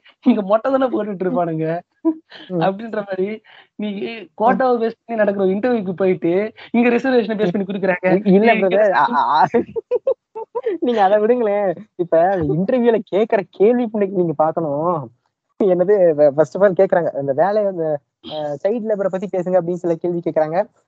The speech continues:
Speaker 2: அதுக்கப்புறம் அந்த நீங்க லேபர் கமிஷனர் ஆயிட்டீங்கன்னா என்ன பண்ணுவீங்க அப்படிங்கிற மாதிரி சில கேள்வி கேக்குறாங்க. அது ஓகே, but அந்த கேள்வியும் தாண்டி கடைசியா ஒரு கேள்வி இருக்கு. என்னன்னா, நீங்க வந்து ஒரு, அந்த கே-, அந்த கேள்வி நான் சொல்றேன்.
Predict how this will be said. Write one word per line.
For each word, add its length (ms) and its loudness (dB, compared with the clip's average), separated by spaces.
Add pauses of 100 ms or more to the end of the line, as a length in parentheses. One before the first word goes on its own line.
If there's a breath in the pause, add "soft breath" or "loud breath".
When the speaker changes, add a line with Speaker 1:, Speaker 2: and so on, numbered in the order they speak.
Speaker 2:
அதுக்கப்புறம் 480 0
அந்த 180 0
நீங்க 280 0
லேபர் 240 2
கமிஷனர் 380 -4
ஆயிட்டீங்கன்னா 400 0
என்ன 160 -2
பண்ணுவீங்க 400 -2
அப்படிங்கிற 360 0
மாதிரி 300 2
சில 160 2
கேள்வி 200 0
கேக்குறாங்க. 320 0
அது 180 4
ஓகே, 160 -6 (300 soft breath)
but 140 -2
அந்த 340 -2
கேள்வியும் 400 0
தாண்டி 440 0
கடைசியா 440 0
ஒரு 100 -2
கேள்வி 220 -2
இருக்கு. 260 -2
என்னன்னா, 340 -2
நீங்க 220 0
வந்து 260 2
ஒரு, 160 2 (600)
அந்த 200 -2
கே-, 240 -6
அந்த 120 -2
கேள்வி 240 0
நான் 100 0
சொல்றேன். 360 -4